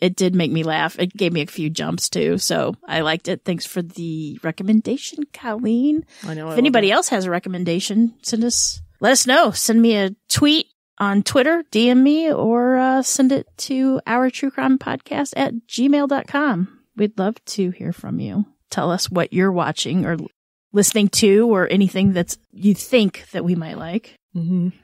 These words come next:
Speaker 1: It's awesome to share.
Speaker 2: It is awesome to share. Sharing's
Speaker 1: Except
Speaker 2: caring, Jen.
Speaker 1: food.
Speaker 2: All right, you ready to dive in?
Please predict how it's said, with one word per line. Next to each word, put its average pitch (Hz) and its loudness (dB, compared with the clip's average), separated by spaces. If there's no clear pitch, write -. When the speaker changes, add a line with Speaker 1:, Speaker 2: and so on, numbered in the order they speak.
Speaker 1:
It's - -2
awesome 202 2
to 156 -2
share. 165 -2
Speaker 2:
It 175 0
is 170 0
awesome 151 -6
to 147 -12
share. - -10
Sharing's 175 -4
Speaker 1:
Except 165 -2
Speaker 2:
caring, 160 -6
Jen. 160 -2
Speaker 1:
food. - -18
Speaker 2:
All 240 2
right, 277 4
you 202 -6
ready 214 4
to 190 -4
dive 214 4
in? 254 2